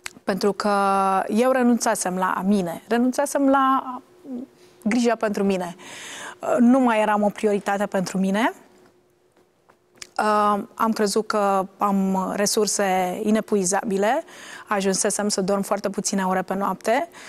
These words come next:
ajunsesem să am, uh, hemoglobină zero, uh, feritină zero, practic nu mai aveam niciun fel de depozit de fier în organism, iar, uh, doctorul care mă supraveghea mi-a spus clar și cinstit, în față răspicat, că dacă nu,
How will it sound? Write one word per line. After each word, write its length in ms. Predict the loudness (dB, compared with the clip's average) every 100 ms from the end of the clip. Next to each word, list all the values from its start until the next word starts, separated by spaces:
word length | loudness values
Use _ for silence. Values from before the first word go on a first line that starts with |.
| -14 -6
ajunsesem 540 | -2 -2 -2 0 0
să 160 | 0 0
am, 180 | 2 2
uh, 580 | 2 2 2 0 -4
hemoglobină 600 | -2 -2 0 0 0 0
zero, 460 | 0 0 2 2 2 -2 -16 _ _
uh, 140 | -2 0
feritină 500 | 0 -2 0 0 0
zero, 260 | 0 -2
practic 300 | -2 -4 -2
nu 100 | 0
mai 120 | 2 2
aveam 180 | 0
niciun 260 | 0 -2 -4
fel 180 | -2 -2
de 80 | -2
depozit 520 | -2 -2 -2 -4 -6
de 260 | -4 -4 -4
fier 300 | 0 2 0 -4 -16 -20 -18 -18 -8
în 100 | -2
organism, 600 | 0 0 0 2 0 0 -8 -18 -20 -20 -20 -4
iar, 260 | 0 2 2
uh, 420 | 2 4 4 2
doctorul 440 | 0 0 2 2
care 200 | 2 0
mă 140 | 2 0
supraveghea 600 | 0 -2 0 0 0 2
mi-a 160 | 2
spus 340 | 0 0 0 0
clar 520 | 0 2 2 0 -4 -20 -20 -14
și 200 | -6 -2
cinstit, 480 | -2 -2 -2 -2 -2
în 80 | -2
față 300 | -4 -2 -2
răspicat, 600 | -2 -4 -6 -4 -2 -4
că 160 | -4 -2
dacă 280 | -2 -2
nu, 460 | 2 4 4 2